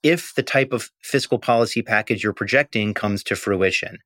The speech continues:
So with the ten-year Treasury yield at one and a half percent today versus our year-end forecast of one point eight percent, I think it's safe to say that the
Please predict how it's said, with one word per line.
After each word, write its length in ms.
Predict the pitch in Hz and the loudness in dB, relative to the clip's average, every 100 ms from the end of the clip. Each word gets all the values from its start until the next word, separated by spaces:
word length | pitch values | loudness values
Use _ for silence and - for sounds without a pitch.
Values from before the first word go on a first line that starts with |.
| _ | _
So 160 | - 160 | 0 2
with 100 | 165 | 4
the 80 | |
ten-year 340 | 156 170 185 165 | 2 0 2 0
Treasury 440 | - 160 180 139 | 2 0 2 2
yield 320 | 110 104 117 | 4 2 2
at 100 | 120 | 0
one 220 | 110 110 135 | 0 0 2
and 100 | 117 | 2
a 60 | |
half 240 | 104 120 - | 2 -2 -2
percent 400 | 104 - 147 185 | -4 0 0 0
today 420 | 98 90 92 139 | 0 2 0 -2
versus 380 | 113 127 135 113 | 2 2 2 2
our 180 | 113 110 | 2 2
year-end 680 | 104 127 143 135 123 117 107 | 0 0 2 2 2 0 0
forecast 720 | - 120 - 104 92 - - | 2 2 2 -2 -2 -2 -4
of 160 | 95 | -2
one 240 | 101 127 131 | 0 0 0
point 360 | - 120 113 - | 0 0 0 -2
eight 220 | 123 196 - | 0 0 -2
percent, 640 | - 98 - 78 92 143 - | -2 -2 -2 -2 -4 -6 -4
I 80 | 131 | -2
think 200 | - 226 | 0 0
it's 140 | 185 | 0
safe 240 | - 147 139 | 2 2 2
to 120 | 127 | -2
say 340 | - 131 175 | 2 2 2
that 300 | 196 135 - | 0 0 -2
the 80 | - | -6